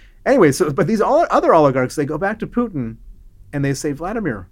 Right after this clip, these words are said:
and the, this is the fall of two thousand four, "Vladimir, what do we have to do to make sure we don't sit in that cage?"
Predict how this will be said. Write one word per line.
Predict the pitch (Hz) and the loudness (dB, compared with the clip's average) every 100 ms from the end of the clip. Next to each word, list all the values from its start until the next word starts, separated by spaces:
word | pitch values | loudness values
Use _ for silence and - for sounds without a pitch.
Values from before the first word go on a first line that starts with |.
| _ - - - | _ -20 -20 -10
and | 131 | -6
the, | 127 | -4
this | 151 143 | -4 -6
is | |
the | 127 | -8
fall | - 147 175 | -4 -4 -4
of | |
two | - 147 | -6 -8
thousand | 139 135 | -6 -8
four, | 131 113 | -8 -8
"Vladimir, | 98 147 196 117 | -4 -4 -4 -6
what | 101 | -4
do | 185 | -4
we | 220 | -4
have | 180 - | -6 -8
to | 131 | -8
do | 117 104 107 _ - - - | -6 -6 -8 _ -20 -20 -18
to | - | -6
make | 127 117 | -4 -4
sure | 135 | -4
we | 110 113 | -2 -2
don't | 107 107 | -4 -8
sit | 92 | -14
in | 87 | -16
that | 92 - | -18 -18
cage?" | 104 - - - | -20 -20 -20 -20